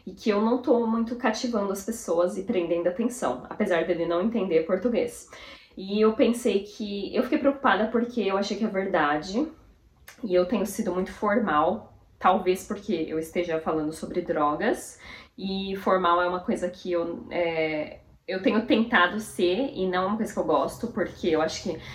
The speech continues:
todo mundo fala, "Ai, Laísa, mas você tem que ser muito formal e profissional mesmo que você tá falando de drogas", mas não é, não é o que eu sou. E eu nunca liguei pro que a sociedade fala, então eu acho que gravar os, os vídeos da forma que eu tava gravando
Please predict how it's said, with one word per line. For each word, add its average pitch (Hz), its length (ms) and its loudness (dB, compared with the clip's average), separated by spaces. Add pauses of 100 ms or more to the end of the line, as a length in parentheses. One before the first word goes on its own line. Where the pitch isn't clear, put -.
(140)
todo 208 100 -2
mundo 202 100 0
fala, 214 140 6
"Ai, 220 160 4
Laísa, 214 240 2
mas 196 140 -2
você - 80 -12
tem 226 100 0
que 196 60 -6
ser 214 160 2
muito 208 240 0
formal 196 440 4
e 190 60 2
profissional 185 580 -2
mesmo 180 300 0
que - 80 -16
você - 80 -16
tá 202 100 -10
falando 180 200 -2
de 220 80 -4
drogas", 202 500 2
mas 202 420 2
não 208 220 0
é, 226 160 2 (100)
não 196 240 -2
é 220 80 2
o 220 60 0
que - 100 -6
eu 247 120 0
sou. - 340 -6 (500)
E 190 100 -2
eu 190 60 4
nunca 202 220 2
liguei 185 260 4
pro - 140 -6
que - 80 -6
a 196 60 -4
sociedade 160 520 0 (120)
fala, 160 400 2
então 175 280 -2
eu 160 140 0
acho 170 220 -4
que - 180 -6
gravar 175 560 2
os, 208 160 -4
os 180 260 -6
vídeos 175 220 -8
da 160 140 0
forma 160 220 0
que 160 60 -6
eu - 40 -6
tava 160 160 -4
gravando 170 600 2